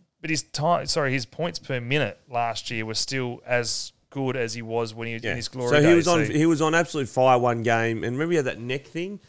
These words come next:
Speaker 1: Yeah,
Speaker 2: Where
Speaker 1: that's
Speaker 2: there was
Speaker 1: right.
Speaker 2: a mark on the wing at the G, and someone crunched down on his neck. He,
Speaker 1: Yeah,
Speaker 2: he was on
Speaker 1: missed the
Speaker 2: fire that
Speaker 1: game.
Speaker 2: game, and then came off, and he
Speaker 1: That
Speaker 2: has had a
Speaker 1: might
Speaker 2: little bit of
Speaker 1: explain
Speaker 2: a, he has had a little bit of bad luck.
Speaker 1: That might exca-, explain the eighty-one percent. So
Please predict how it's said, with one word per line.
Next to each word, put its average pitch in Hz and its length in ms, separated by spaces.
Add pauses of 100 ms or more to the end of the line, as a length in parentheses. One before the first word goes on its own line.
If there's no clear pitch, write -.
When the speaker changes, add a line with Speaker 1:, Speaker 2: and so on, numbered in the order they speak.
(240)
Speaker 1:
Yeah, 165 140
Speaker 2:
Where 165 80
Speaker 1:
that's 143 100
Speaker 2:
there 147 80
was 135 100
Speaker 1:
right. 135 80
Speaker 2:
a 120 40
mark 147 300
on 143 120
the 131 80
wing 135 180
at 110 80
the 113 80
G, 135 420
and 120 120
someone 147 280
crunched 139 360
down 131 200
on 120 100
his 104 180
neck. 131 340
He, 127 160
Speaker 1:
Yeah, 123 100
Speaker 2:
he 151 100
was 151 120
on 165 120
Speaker 1:
missed 139 100
the 139 80
Speaker 2:
fire 165 340
that 123 220
Speaker 1:
game. 120 220
Speaker 2:
game, 95 80
and 131 80
then 135 180
came 131 320
off, 123 420
and 120 160 (460)
he 147 100
Speaker 1:
That 160 80
Speaker 2:
has 190 120
had 165 100
a 147 80
Speaker 1:
might 143 40
Speaker 2:
little 143 160
bit 135 120
of 120 80
Speaker 1:
explain 110 200
Speaker 2:
a, 127 60
he 139 60
has 151 180
had 156 80
a 135 60
little 123 120
bit 117 100
of 101 60
bad 98 200
luck. 90 260
Speaker 1:
That 135 180
might 135 180
exca-, - 300 (200)
explain 120 400
the 117 160
eighty-one 113 300
percent. 113 280
So 117 200